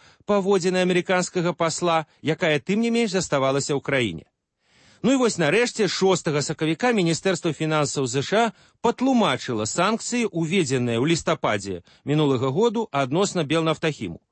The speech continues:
І літаральна на наступны дзень М З С агучыў сваё рашэнне адклікаць беларускага пасла і рэкамендацыю паслу З Ш А адправіцца ў Вашынгтон.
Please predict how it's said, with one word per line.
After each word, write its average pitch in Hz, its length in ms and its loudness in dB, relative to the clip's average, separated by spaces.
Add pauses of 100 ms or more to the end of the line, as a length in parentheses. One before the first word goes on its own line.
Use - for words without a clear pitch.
(340)
І 233 120 2
літаральна 220 560 2
на 147 100 2
наступны 208 520 0
дзень 254 300 0
М 208 120 0
З 226 240 2
С - 120 -8
агучыў 196 520 0
сваё 160 400 2
рашэнне 226 480 0 (220)
адклікаць 160 580 0
беларускага 190 640 0
пасла 220 420 0 (260)
і 190 200 0
рэкамендацыю 180 720 0
паслу 175 300 0
З 139 180 -2
Ш - 40 -6 (120)
А 202 400 -4
адправіцца 165 480 -2
ў 151 160 -4
Вашынгтон. 139 580 -4